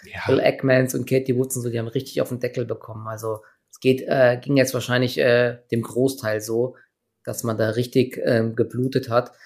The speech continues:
Speaker 2: Gestern kamen noch übrigens die Quartalszahlen von, ähm, Cloudflare. Die waren auch, ähm, sehr, sehr gut gewesen im Endeffekt. Die Aktie ist jetzt leicht im Plus. Ich hab's ja gesagt,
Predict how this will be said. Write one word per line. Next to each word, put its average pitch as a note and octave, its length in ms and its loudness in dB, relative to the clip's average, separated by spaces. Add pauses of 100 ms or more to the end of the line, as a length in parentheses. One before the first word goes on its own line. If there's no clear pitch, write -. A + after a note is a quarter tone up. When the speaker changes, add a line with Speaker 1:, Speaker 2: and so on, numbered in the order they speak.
(200)
Speaker 2:
Gestern F3+ 340 6
kamen F#3 220 6
noch F3 140 6
übrigens D#3 400 4
die C#3 140 -2
Quartalszahlen C3 960 0
von, A#2+ 600 -4
ähm, A2+ 340 -8
Cloudflare. F3 640 -2 (640)
Die B2 100 2
waren A#2+ 240 4
auch, D#3 420 6
ähm, A#2 260 4
sehr, C3 180 6
sehr B2 100 8
gut C#3+ 180 0
gewesen A2+ 380 6
im A2+ 80 2
Endeffekt. A2+ 400 -2
Die - 80 0
Aktie - 280 -4
ist - 200 0
jetzt A#2+ 220 0
leicht B2 360 0
im B2+ 140 0
Plus. C3+ 300 2
Ich - 60 -8
hab's - 120 -6
ja C3 80 0
gesagt, A#2+ 420 0